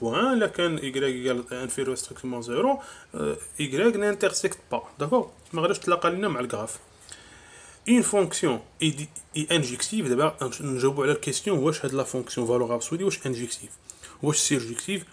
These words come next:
واش بيجيكتيف. من بعد هاد ليكزيرسيس ومن بعد هاد الحصه هادي، الا كنتي فهمتيها مزيان، غتول-، غيولي عندك،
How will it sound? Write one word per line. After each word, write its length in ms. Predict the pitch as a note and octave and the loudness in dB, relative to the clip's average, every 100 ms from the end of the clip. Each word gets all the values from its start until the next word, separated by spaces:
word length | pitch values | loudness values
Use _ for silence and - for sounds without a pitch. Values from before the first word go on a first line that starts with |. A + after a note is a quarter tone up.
| - | -6
واش 140 | D#3 | -4
بيجيكتيف. 560 | C3 A#2+ A2+ - - - - - | -4 -6 -6 -10 -12 -18 -6 2
من 60 | |
بعد 260 | D3+ A#2 - | 2 2 -2
هاد 560 | B2 B2+ - B2 A#2 A#2 | 2 2 2 0 2 0
ليكزيرسيس 840 | B2+ B2+ D3 D3 B2 A#2+ - A#3+ C3+ | 0 2 2 4 4 4 4 4 4
ومن 120 | B2+ | 2
بعد 200 | B2+ A#2 | 2 0
هاد 420 | A2+ A#2 A#2 G#2 - - - | -4 -2 -2 -2 -6 -18 -8
الحصه 420 | - C3+ - A2+ | 0 2 4 2
هادي، 120 | B2 B2 | 2 2
الا 80 | |
كنتي 280 | B2 B2 - | 2 0 -2
فهمتيها 320 | - A#2+ B2+ | -2 -2 -2
مزيان، 360 | A#2 A#2 F#3 E3 - - - - - - - | 0 2 2 2 -4 -20 -20 -20 -20 -20 -6
غتول-، 380 | B2+ B2 C3 - | -2 0 -2 0
غيولي 320 | B2+ B2+ C3+ | 4 4 4
عندك، 440 | C3 B2+ D#3+ A3+ | 2 2 2 0